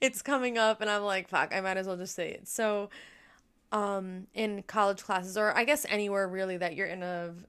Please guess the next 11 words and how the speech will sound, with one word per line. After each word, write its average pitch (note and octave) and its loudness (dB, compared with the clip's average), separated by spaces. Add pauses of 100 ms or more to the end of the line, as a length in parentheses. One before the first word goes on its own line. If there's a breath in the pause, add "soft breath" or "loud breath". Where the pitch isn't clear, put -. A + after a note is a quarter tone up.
environment G3+ -2
with F#3+ -8
a - -8
lot F#3 -4
of F3+ -8
people, F#3 -4
there's F3+ -2
the - -8
icebreaker G#3+ -2
stuff. F3+ -2 (540 loud breath)
And G#3+ 2